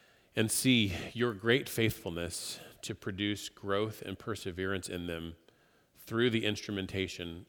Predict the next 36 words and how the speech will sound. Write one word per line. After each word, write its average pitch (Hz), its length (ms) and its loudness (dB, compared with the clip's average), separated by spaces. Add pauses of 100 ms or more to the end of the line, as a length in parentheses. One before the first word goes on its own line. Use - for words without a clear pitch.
of 87 240 -10
your 92 180 -6
Spirit - 720 -4
applying 90 540 -2
your 90 220 -4
word 85 420 -4 (160)
to - 120 -12
their 85 200 -4
lives. 78 580 -10 (1080)
Lord, 101 200 0
and 95 100 2
where 107 140 6
that 110 160 8
is 101 120 4
evident, 98 320 0
we 95 100 -6
give 95 180 -4
you 95 100 -10
great 95 380 -2
thanks 95 220 -2
for 87 160 -10
that 76 400 -10 (380)
and 92 100 -14
pray 95 180 0
that 87 180 -6
you 92 80 -6
would 87 100 -4
encourage 90 540 -6
the - 80 -8
continuation 90 800 -6
of 73 100 -12
that. 73 200 -10 (1200)
For 143 120 0
all 123 240 6
of 90 100 4
us, - 400 -8